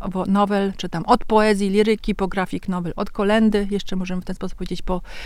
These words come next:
grafik nowel, więc mamy to bogactwo zróżnicowania. Oczywiście kwestia literackości jest zawsze kwe-, kwestią dysk-, no, do dyskusji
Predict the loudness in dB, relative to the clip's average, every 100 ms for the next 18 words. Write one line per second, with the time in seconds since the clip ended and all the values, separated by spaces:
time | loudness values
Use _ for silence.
0 | -6 -2 -2 -2 -4 -2 -2 0 0 0
1 | 4 6 6 4 0 4 4 2 -2 0
2 | 0 2 0 0 0 2 2 0 -4 -6
3 | -2 -2 -2 -4 -18 -18 -14 -10 -10 -6
4 | -2 0 2 0 0 0 -2 -2 -4 -4
5 | -4 -4 -2 -4 -6 -6 -4 -4 -4 -6
6 | -6 -4 0 0 0 -8 -10 -2 0 4
7 | 6 6 4 4 4 4 2 2